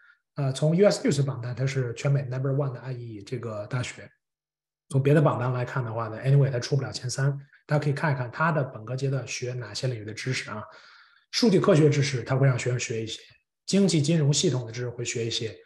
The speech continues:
operations research，运筹学会让学生学一些。反正当然了，就是说 advanced，高级运筹会学一些，统计会学一些，供应链会学一些，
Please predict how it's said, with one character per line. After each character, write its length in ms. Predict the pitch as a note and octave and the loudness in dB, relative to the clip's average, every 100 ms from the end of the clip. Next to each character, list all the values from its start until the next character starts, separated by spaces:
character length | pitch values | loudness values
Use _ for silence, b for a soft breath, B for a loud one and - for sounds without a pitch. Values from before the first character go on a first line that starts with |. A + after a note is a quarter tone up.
| B B B B | B B B B
operations 520 | D#3 D#3 F3 D3 D3+ | 0 4 4 4 4
research， 580 | C#3+ C3 - D3+ - - | 4 4 4 2 0 -8
运 220 | F#3 F#3 | -2 0
筹 180 | C#3 C#3+ | 2 2
学 200 | C#3 B2 | 0 -2
会 160 | B2 C3+ | -4 -6
让 120 | A2+ | -6
学 120 | - | -8
生 100 | A#2 | -10
学 220 | - A2 | -8 -6
一 20 | G#2 | -6
些。 300 | - G#2 - _ _ _ _ _ _ _ _ _ | -8 -10 -12 _ _ _ _ _ _ _ _ _
反 120 | - C3 | -6 0
正 280 | C3 A2+ - | 0 0 2
当 120 | C#3+ | 4
然 160 | C3+ C#3 | 6 4
了， 160 | C3 - | 2 0
就 100 | C3+ | 0
是 60 | |
说 340 | B2 C#3 B2+ - - | 2 0 -2 -2 -10
advanced， 500 | C3 C3 D#3+ C#3 - - | -6 0 0 0 -4 2
高 180 | F3+ | 4
级 80 | D3 | 6
运 140 | C#3+ B2+ | 4 2
筹 160 | A#2 | 0
会 80 | A#2+ | -4
学 200 | - A2 | -4 -8
一 60 | A2 | -12
些， 180 | - A2+ B B | -12 -16 B B
统 180 | - D3 | -2 2
计 140 | C3+ F3+ | 4 6
会 140 | D#3 | 6
学 240 | C#3 B2 | 4 0
一 20 | A#2 | -2
些， 340 | A#2 A#2 A2+ B B B B | -2 -2 -4 B B B B
供 160 | - F#3 | 4 6
应 80 | E3+ | 8
链 180 | E3+ C3 | 6 6
会 100 | C3 | 4
学 220 | A#2+ A2+ | 2 -4
一 60 | |
些， 340 | A2 A2+ G#2+ | -4 -6 -8